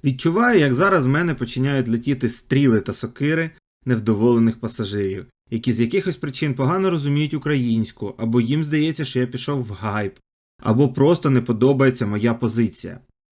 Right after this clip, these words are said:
Ласкаво прошу викласти ваші думки з приводу мого рішення в коментарях до цього відео. Єдина умова —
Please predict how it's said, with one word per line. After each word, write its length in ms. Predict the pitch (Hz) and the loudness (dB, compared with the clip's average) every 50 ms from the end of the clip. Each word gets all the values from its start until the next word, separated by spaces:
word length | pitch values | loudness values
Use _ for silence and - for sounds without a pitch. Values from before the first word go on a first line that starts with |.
| _ _ _ _ - | _ _ _ _ -8
Ласкаво 360 | 131 131 131 - 254 262 262 - | -6 -6 -2 2 4 4 4 4
прошу 320 | 196 226 226 226 196 170 | 2 2 2 4 2 4
викласти 380 | 175 202 - 185 180 - - 160 | 4 2 2 0 -2 -2 -2 -2
ваші 280 | 156 180 185 - 175 | 0 0 -2 -2 -4
думки 340 | 147 135 151 147 135 196 214 | -4 -2 -2 -2 -2 -2 -4
з 60 | 202 | -4
приводу 420 | - - 160 170 160 156 147 147 143 | -2 -2 -2 0 0 0 0 0 0
мого 220 | 139 139 139 139 | 2 2 2 2
рішення 340 | 147 175 170 - 175 170 170 | 0 0 -4 -4 -4 -4 -4
в 80 | 147 | -4
коментарях 680 | - - 160 156 151 156 147 - 165 156 147 113 101 92 | -6 -6 -4 -4 -4 -4 -4 -4 -2 -2 0 -2 -2 -4
до 100 | 95 98 | -6 -8
цього 260 | - - 123 131 147 143 | -8 -4 -4 -4 -4 -4
відео. 400 | 120 98 95 87 90 92 92 87 90 _ _ _ _ _ _ _ _ _ _ _ | -6 -6 -8 -8 -10 -12 -12 -14 -16 _ _ _ _ _ _ _ _ _ _ _
Єдина 420 | - 101 117 131 131 165 170 160 151 | -6 0 0 2 4 4 4 4 2
умова — 500 | 151 147 147 151 170 185 202 208 202 | 2 2 2 2 2 2 0 0 -2